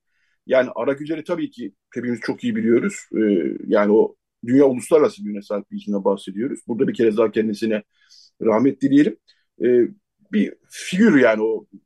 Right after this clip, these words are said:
fenomen de diyebiliriz hatta. Onunla beraber, e, benim hatırladıklarım ister foto muhabiri olsun, ister sanat fotoğrafçısı olsun ama Aramis Kala'yı hatırlıyorum, Sarkis Bağıroğlu'nu hatırlıyorum, Garbis Özatay'ı hatırlıyorum. Bunlar benim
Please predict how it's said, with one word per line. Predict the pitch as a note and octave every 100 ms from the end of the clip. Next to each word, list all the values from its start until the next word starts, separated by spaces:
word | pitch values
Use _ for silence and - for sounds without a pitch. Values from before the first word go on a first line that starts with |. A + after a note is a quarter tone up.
| _ _
fenomen | C#3+ E3+ E3+ D#3+
de | A#2+
diyebiliriz | A2 G#2 G2+ G2+
hatta. | G#2 _ A3 A#3+ - _ _ _ _ _ _ _
Onunla | A3 C#4 B3+
beraber, | D3+ B2+ B2+
e, | B3 _ B2 B2+ B2 A#2+ A#2 A2+
benim | G2+ - C#3 F3+
hatırladıklarım | G3 D#3+ D#3 D#3+ - E3+ F3+ -
ister | - - D#3+ - _ _ _ _
foto | - C#3+ E3+
muhabiri | D#3+ D#3 D#3
olsun, | D#3 -
ister | D3 - D#3 - -
sanat | - B2+ D3+ D3+
fotoğrafçısı | D3+ D#3 D3 - D3
olsun | C#3+ F#3+
ama | A3 F#3 - _ _ _ _
Aramis | - C#3+ F3 -
Kala'yı | F3 E3+ E3+
hatırlıyorum, | E3+ E3+ E3 E3 - -
Sarkis | - A2 G2+ G#2 -
Bağıroğlu'nu | B2 C#3+ E3 E3+
hatırlıyorum, | E3+ D#3 D#3+ E3+ D#3+
Garbis | C#3 B2+ D3+ C3
Özatay'ı | C3+ C#3+ D#3+
hatırlıyorum. | E3+ F3 D#3+ F3 E3+
Bunlar | C#3+ D3+ E3 D#3+
benim | E3+